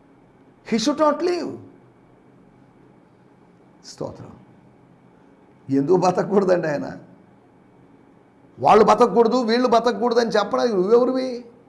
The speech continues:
నువ్వు బతకాలా వద్దా అని నిర్ణయించేది దేవుడు, నీకు బ్రతుకునిచ్చింది దేవుడు.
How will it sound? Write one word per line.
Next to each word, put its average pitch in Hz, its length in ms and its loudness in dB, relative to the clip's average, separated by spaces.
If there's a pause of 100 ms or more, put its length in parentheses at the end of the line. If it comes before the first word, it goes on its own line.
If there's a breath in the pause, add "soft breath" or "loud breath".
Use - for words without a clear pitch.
(800)
నువ్వు 180 240 -2
బతకాలా 240 580 4
వద్దా 226 340 0
అని 226 100 0
నిర్ణయించేది 220 600 -6
దేవుడు, 208 360 -2
నీకు 180 280 -4
బ్రతుకునిచ్చింది 202 720 -6
దేవుడు. 185 480 -4